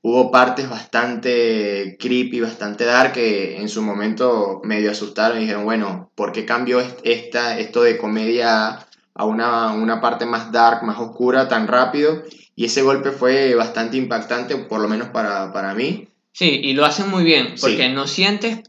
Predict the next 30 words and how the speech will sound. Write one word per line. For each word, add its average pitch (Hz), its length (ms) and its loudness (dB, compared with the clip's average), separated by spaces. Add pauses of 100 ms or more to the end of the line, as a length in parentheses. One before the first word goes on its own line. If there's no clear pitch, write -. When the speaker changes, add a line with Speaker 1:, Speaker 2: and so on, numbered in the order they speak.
(140)
Speaker 2:
no, 147 120 -4
o - 20 -4
sea, 151 180 0
no 143 120 0
sientes 214 340 0
como 196 220 2
que 156 100 0
te 139 160 0
saque 170 320 2
de 196 140 4
la 139 120 4
serie, 117 400 0
sino 143 280 -6
es 165 60 -8
como 196 220 -4
que 185 80 -2
la 135 140 -2
serie 170 300 -2
da 190 140 2
un 185 180 -2
giro 220 440 0 (360)
y 143 180 2
el 139 160 4
ambiente 165 800 2
se 147 140 -6
vuelve 143 340 -2
como 160 200 0
más 139 360 -8
tenso, 156 920 2
como 143 340 -6